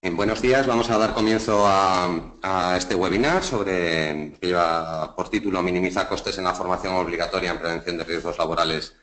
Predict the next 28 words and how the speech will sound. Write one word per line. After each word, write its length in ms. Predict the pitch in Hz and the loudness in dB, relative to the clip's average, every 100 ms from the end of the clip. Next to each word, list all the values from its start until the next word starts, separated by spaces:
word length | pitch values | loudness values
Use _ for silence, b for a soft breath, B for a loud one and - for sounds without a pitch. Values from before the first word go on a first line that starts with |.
| b b b b - | b b b b -4
haciendo 380 | 98 110 104 | -2 0 0
uso 160 | 110 107 | 2 2
de 80 | 98 | 2
la 100 | 95 | 2
tecnología. 720 | 90 90 85 120 127 151 - B B B | 2 2 2 2 2 2 -4 B B B
De 80 | 107 | -2
entrada, 360 | 107 127 139 147 | 0 4 4 6
muchas 260 | 135 135 | 4 4
gracias 300 | 123 123 120 | 4 4 0
por 440 | - 120 113 110 110 | 2 2 4 2 0
participar, 640 | 107 113 113 113 139 147 | -2 -2 -2 2 4 4
gracias 340 | 120 110 107 | 2 0 0
a 120 | 113 104 | 0 0
los 160 | 95 | 0
que 400 | - 98 95 95 | -2 2 4 4
están 240 | 95 104 98 | 2 0 -2
conectados 640 | 104 98 120 139 156 - - _ _ _ _ | -2 0 2 2 0 -6 -20 _ _ _ _
y, 300 | 117 123 135 | 0 4 2
pues, 340 | 135 113 104 | 2 2 2
sobre 140 | 95 87 | 0 -2
todo, 160 | 104 | 0
por 160 | 107 113 | 2 2
emplear 340 | 110 110 104 | 2 2 2
parte 240 | - 110 120 | 2 0 2
de 80 | 113 | 0
su 120 | 110 | 0
tiempo 440 | 110 104 120 123 | 0 2 4 4
en, 880 | 120 110 98 92 87 82 78 76 | 4 4 2 0 0 -2 -4 -6